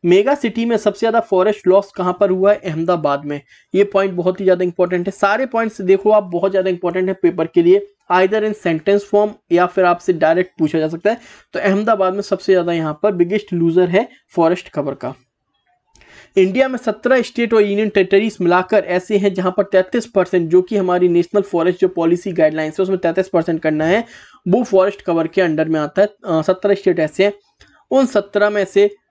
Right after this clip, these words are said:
कुछ यूनियन टेरिटरी जैसे कि लक्षद्वीप, अंडमान निकोबार आइलैंड, ओके, कुछ स्टेट्स मिजोरम, अरुणाचल प्रदेश और मेघालय, याद रखिएगा तीन स्टेट्स हैं,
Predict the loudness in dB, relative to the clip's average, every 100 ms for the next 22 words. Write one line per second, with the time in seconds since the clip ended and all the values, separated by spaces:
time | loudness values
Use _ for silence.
0 | _ -8 0 2 4 2 0 -4 0 0
1 | 2 2 2 2 0 -2 -2 2 2 0
2 | -2 -4 -4 _ _ -2 0 2 2 0
3 | -2 2 2 2 -2 _ _ -2 2 2
4 | -2 -8 _ -4 -2 0 -4 -2 -2 -2
5 | -10 -6 0 0 -2 -8 0 2 4 2
6 | 2 -2 -2 -2 0 0 0 2 0 0
7 | 0 2 2 2 0 0 0 0 0 -2
8 | -2 -4 -4 -2 0 -2 2 0 2 -4
9 | -6